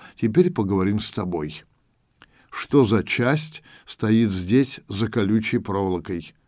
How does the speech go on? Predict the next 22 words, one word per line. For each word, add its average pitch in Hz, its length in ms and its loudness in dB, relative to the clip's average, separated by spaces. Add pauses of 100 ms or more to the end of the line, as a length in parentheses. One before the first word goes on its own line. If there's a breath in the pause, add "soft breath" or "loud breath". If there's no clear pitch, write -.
(720)
«Не 101 200 -2
знаю», — 92 540 -2 (320)
начал 110 380 -2
вдруг 104 280 2
задыхаться 110 680 0
и 120 40 6
бледнеть 107 580 0
водитель, 110 520 2 (220 loud breath)
дрожащей 110 600 0
рукой 110 440 2 (160 loud breath)
расстегнул 110 640 0
ворот 104 360 0
комбинезона. 104 840 -2
«Как 139 260 -2
это 101 180 -4
не 104 100 2
знаешь?» — 85 560 -6 (600)
удивился 107 580 2
стоящий 113 560 0
позади 107 480 0
шофера 110 420 -2
Барков. 101 680 -4